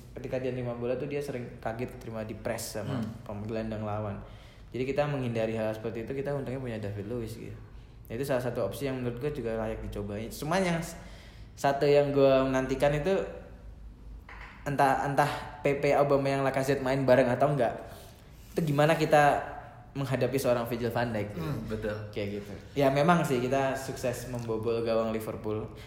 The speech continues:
Speaker 1: Tapi satu yang bikin gue lega, Alisson nggak ada gitu. Dan
Speaker 2: Iya, iya.
Speaker 1: Adrian tuh bagus, cuman, mm, bukan,
Speaker 2: Masih.
Speaker 1: bukan nama yang bikin gentar lah
Speaker 2: Ah,
Speaker 1: untuk seorang
Speaker 2: betul, betul.
Speaker 1: Aubameyang.
Speaker 2: Untuk Aubameyang, iya, iya.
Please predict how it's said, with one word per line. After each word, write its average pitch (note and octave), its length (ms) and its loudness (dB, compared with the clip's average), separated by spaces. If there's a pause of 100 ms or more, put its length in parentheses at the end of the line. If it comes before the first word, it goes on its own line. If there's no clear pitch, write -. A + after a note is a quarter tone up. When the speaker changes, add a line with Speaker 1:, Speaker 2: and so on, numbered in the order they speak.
(140)
Speaker 1:
Tapi D3+ 180 0
satu F#3+ 220 6
yang E3 100 2
bikin C#3+ 200 0
gue C#3 120 6
lega, C#3 380 4
Alisson A#2 340 0
nggak G#2+ 240 0
ada A2 180 -4
gitu. F#2+ 240 -8 (160)
Dan A2+ 140 -4
Speaker 2:
Iya, G#2 260 0
iya. - 20 -4 (420)
Speaker 1:
Adrian C3+ 360 2
tuh G3 320 6
bagus, B2+ 500 2
cuman, C3+ 220 -4
mm, A#2 720 -8
bukan, C#3 300 4
Speaker 2:
Masih. D3 120 -2
Speaker 1:
bukan D#3+ 220 4
nama E3+ 240 4
yang F3 200 6
bikin D#3+ 260 2
gentar D3+ 280 8
lah A2 220 6
Speaker 2:
Ah, A2 60 2
Speaker 1:
untuk C3+ 120 4
seorang A#2 320 8
Speaker 2:
betul, A#2 120 2
betul. B2 120 4
Speaker 1:
Aubameyang. B2 360 2
Speaker 2:
Untuk B2 160 0
Aubameyang, C3 480 4
iya, A2 160 -2
iya. G#2+ 120 -4